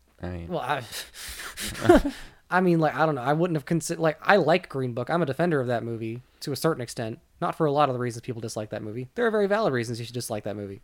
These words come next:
Speaker 2: But,
Speaker 1: Mm-hmm.
Speaker 2: um, yeah, I wouldn't have considered Green Book, like, anything, like, crazy in that one, you know?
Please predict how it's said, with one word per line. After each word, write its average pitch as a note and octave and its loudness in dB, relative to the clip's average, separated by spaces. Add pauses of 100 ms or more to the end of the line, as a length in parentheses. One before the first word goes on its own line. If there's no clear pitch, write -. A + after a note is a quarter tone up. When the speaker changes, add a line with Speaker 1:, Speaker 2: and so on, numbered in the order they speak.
(120)
Speaker 2:
But, C3+ 2 (460)
Speaker 1:
Mm-hmm. F2 -8
Speaker 2:
um, B2+ 0 (500)
yeah, F#3+ -2
I G3+ 10
wouldn't G#3+ 6
have F#3 2
considered F3+ 0
Green D3+ 2
Book, C3+ -2
like, C3 -2
anything, B2+ -4
like, A2 -8 (920)
crazy A2+ -8
in A2 -8
that B2 -8
one, G#2+ -10 (140)
you A#2 -8
know? A2+ -8